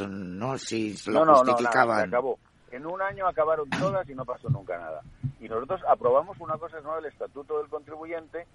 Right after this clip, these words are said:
Speaker 2: que desgraciadamente en el año dos mil quince el gobierno del Partido Popular liquidó. Pero vamos a ver, lo de la, lo de las costas es que está clarísimo. Es decir, cuando Hacienda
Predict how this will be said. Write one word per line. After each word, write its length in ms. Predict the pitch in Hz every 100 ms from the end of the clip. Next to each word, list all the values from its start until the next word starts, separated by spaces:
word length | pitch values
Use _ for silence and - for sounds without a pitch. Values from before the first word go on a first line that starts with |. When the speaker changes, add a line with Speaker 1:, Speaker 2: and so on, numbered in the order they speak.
| _ -
Speaker 2:
que 140 | 101
desgraciadamente 1120 | 101 90 90 87 - 113 123 135 135 - 143 - _ _ _
en 120 | 92
el 100 | 90
año 180 | 92 107
dos 140 | 107 107
mil 240 | 113 110
quince 340 | - 143 143 107
el 80 | 95
gobierno 400 | 87 87 95 104
del 100 | 107
Partido 360 | 107 107 113 110
Popular 480 | 117 117 123 147 -
liquidó. 500 | 92 87 78 80 76 - - - - - - - -
Pero 140 | 117 147
vamos 140 | 180
a 40 |
ver, 80 | 151 139
lo 140 | 127
de 100 | 127
la, 120 | 123 123
lo 160 | 131
de 80 | 131
las 180 | 127 -
costas 380 | - 185 - 202 _ 202 _ _ - - _ _ _ _ 139 - -
es 120 | 135 -
que 80 | 165
está 200 | - 175
clarísimo. 600 | 143 143 190 - 110 107
Es 60 | 110
decir, 180 | 110 104
cuando 400 | 127 123 123 123
Hacienda 580 | - 165 135 98 80